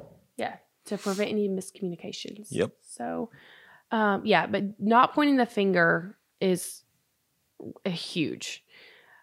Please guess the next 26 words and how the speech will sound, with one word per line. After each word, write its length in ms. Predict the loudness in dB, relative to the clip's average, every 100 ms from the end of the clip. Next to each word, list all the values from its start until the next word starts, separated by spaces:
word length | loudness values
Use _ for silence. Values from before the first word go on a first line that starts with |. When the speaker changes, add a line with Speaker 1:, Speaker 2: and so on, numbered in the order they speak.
| _
Speaker 1:
Um, 640 | 2 6 6 6 4 0 -4 -10 -20 -20 _ _
another 380 | 4 6 8 6
thing 280 | 4 2 2
for 140 | 2
the 80 | 0
people 320 | 0 -2 0
that 120 | 4 4
are 80 | 6
working 440 | 4 4 2 2
at 120 | 2
home, 300 | 2 0 0
set 360 | -2 2 4 6
up 280 | 4 2 -2
work 640 | 0 6 8 8 4 -4 _ -6
zones. 840 | -4 0 2 4 2 -2 -6 -8 -10 -18 -20 -20 -12
So 680 | 0 4 6 6 6 4 4
right 220 | 4 4
now, 380 | 4 6 6 4
Wes 400 | 4 6 4 0
is 160 | -4
literally 640 | -4 0 2 4 4 4 2
working 460 | 4 2 2 -2
out 120 | 0 -2
of 60 |
a 40 | -4
closet. 800 | -10 -10 0 2 2 4 4